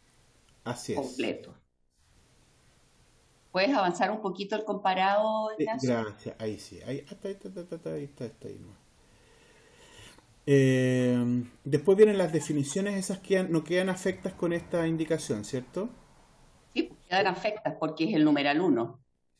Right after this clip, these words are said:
Speaker 1: Ya, las definiciones también quedan entonces, quedarían
Speaker 2: De acuerdo
Speaker 1: fuera.
Speaker 2: a cómo está planteada, la, sigue un poquito para abajo, Ignacio, por favor. Claro,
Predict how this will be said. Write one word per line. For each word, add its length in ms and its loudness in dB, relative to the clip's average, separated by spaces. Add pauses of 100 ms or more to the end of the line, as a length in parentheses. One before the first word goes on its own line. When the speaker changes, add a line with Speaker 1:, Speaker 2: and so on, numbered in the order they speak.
(760)
Speaker 1:
Ya, 320 0
las 180 -2
definiciones 640 -2
también 380 -2
quedan 260 -2
entonces, 720 -8 (100)
quedarían 380 0
Speaker 2:
De 100 -2
acuerdo 280 4
Speaker 1:
fuera. 40 4
Speaker 2:
a 60 2
cómo 160 0
está 200 0
planteada, 880 4
la, 500 4 (200)
sigue 260 2
un 100 2
poquito 340 -2
para 160 4
abajo, 500 2
Ignacio, 380 0
por 180 -8
favor. 340 0 (3500)
Claro, 380 0